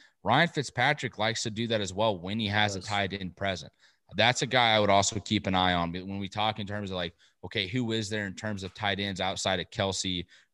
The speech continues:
Speaker 1: George Kittle, and Darren Waller? Logan Thomas is a guy to keep an eye on moving forward.
Speaker 2: Yeah. They also picked up, uh, Adam Humphries as well as a nice little slot receiver.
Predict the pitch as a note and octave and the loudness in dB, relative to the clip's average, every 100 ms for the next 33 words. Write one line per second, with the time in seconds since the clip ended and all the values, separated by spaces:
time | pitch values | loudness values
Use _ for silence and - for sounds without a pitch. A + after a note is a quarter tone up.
0 | _ - A#2 A2 - A#2+ A2 G2+ F2+ G2+ | _ -4 0 0 0 2 2 2 -2 -2
1 | G2 F2 G#2 G#2+ E2+ E2 - _ _ - | -2 0 2 2 2 -4 -10 _ _ -4
2 | G#2+ B2+ C3 A#2 A2+ A2 G2+ F#2+ F#2+ F#2+ | 2 2 2 2 2 0 -4 -6 -2 -2
3 | F2 - F#2+ - E2+ E2+ D#2+ F2 E2+ D#2+ | -2 -8 -12 -8 -8 -6 -8 -10 -10 -12
4 | D2 D#2+ C#2 G1+ _ _ _ _ _ - | -16 -16 -16 -18 _ _ _ _ _ -16
5 | F2+ - - C3 D#3 F3 D#3 D#3 C#3+ A#2+ | -16 -16 -6 6 6 8 4 2 2 2
6 | - C3 B2 A#2 B2+ C3 G#2+ C3+ C3 F#2+ | 4 4 4 2 4 2 2 -4 -4 -6
7 | D#2+ F#2+ F2+ G#2+ F#2+ F2+ F2+ F2+ A2 F#2 | -8 -10 -6 -4 -4 -6 -10 -10 -10 -8
8 | - F#2+ - G#2 E2 D#2 - E2 C2+ | -10 -10 -10 -10 -10 -10 -12 -12 -14